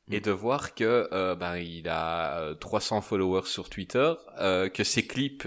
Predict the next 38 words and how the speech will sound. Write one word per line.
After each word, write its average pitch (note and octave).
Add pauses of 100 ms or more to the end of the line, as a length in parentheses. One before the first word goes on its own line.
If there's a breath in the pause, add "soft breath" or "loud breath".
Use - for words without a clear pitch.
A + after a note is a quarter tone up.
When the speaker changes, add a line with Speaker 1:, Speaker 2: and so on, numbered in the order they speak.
Speaker 1:
parce -
qu'il E2+
fait -
de E2
la F2
musique, C#3
quoi, F2+
ses -
clips, A2+
Speaker 2:
Mhm. -
Speaker 1:
ils F2
ont, F2
euh, D2
cent -
cinquante G#2
vues, A#2+
<laughs> -
et A2
le, G#2+
le A#2
mec, E3+ (260)
comment B2+
il A2
arrive A#2+
à G#2
se -
faire A#2
distribuer G#2+
dans F#2
le G2+
monde, D3+
il E2
est -
complètement -
inconnu, G2+
quoi, -
c'est F#2+
dingue. F2